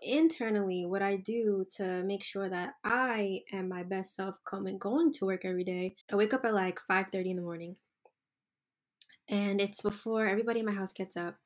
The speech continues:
And that's where I find my peace and my quiet, right? Where nobody's walking around trying to get themselves ready for work, where I can literally just spend time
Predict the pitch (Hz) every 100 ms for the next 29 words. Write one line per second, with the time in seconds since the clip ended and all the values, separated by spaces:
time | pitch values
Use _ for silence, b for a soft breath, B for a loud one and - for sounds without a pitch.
0 | - - 180 180 185 190 202 208 190 185
1 | - 180 180 180 - - 214 220 - -
2 | - _ _ b b 190 185 180 - 254
3 | 214 214 _ _ 180 180 175 175 175 185
4 | 254 311 269 240 240 233 220 208 208 190
5 | 208 214 214 208 214 190 190 190 196 175
6 | 180 - B B - 214 254 311 247 226
7 | 233 214 202 - - 190 196 196 - 190
8 | 190 185 185 185